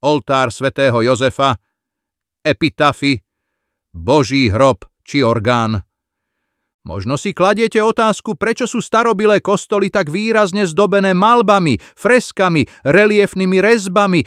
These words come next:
sochami či vitrážami. Dôvody sú viaceré, ale v prvom rade je potrebné si uvedomiť, že bohoslužby,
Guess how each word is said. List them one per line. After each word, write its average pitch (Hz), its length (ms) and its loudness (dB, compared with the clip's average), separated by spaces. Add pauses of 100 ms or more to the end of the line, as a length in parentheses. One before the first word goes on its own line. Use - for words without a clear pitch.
(140)
sochami 220 640 2 (240)
či 220 160 -2
vitrážami. 180 800 0 (880)
Dôvody 208 480 2
sú 170 160 -4
viaceré, 190 560 2 (320)
ale 160 240 0
v - 80 -14
prvom 277 320 0
rade 196 320 2
je 180 80 4
potrebné 196 540 -2
si - 100 -4
uvedomiť, 185 640 0
že 120 160 0
bohoslužby, 151 1040 2